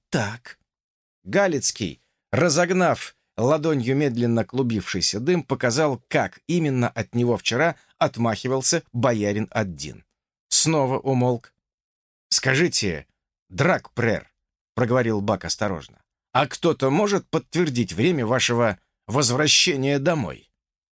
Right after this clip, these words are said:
Галицкий улыбнулся, с усмешкой кивнул. «Только жена», ответил он. «Вам этого, вероятно, будет недостаточно.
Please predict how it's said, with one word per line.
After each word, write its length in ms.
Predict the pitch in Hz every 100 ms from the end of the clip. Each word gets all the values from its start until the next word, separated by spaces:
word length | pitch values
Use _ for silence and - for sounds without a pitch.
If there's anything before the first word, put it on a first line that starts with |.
| _ _
Галицкий 560 | 92 123 123 127 - 131
улыбнулся, 680 | 143 127 107 90 - 98 - _ -
с 80 | -
усмешкой 460 | 135 113 92 -
кивнул. 440 | 98 113 92 73 - _ _ _ _ _ -
«Только 400 | 135 110 98 117
жена», 460 | 107 123 120 156 - _ _ _
ответил 480 | 107 98 98 90 85
он. 200 | 78 69 _ _ _ _ _ -
«Вам 420 | 190 208 180 151
этого, 300 | 139 135 127
вероятно, 560 | 120 120 131 135 117 117
будет 340 | 131 131 131
недостаточно. 960 | 147 156 170 - 208 185 143 - 123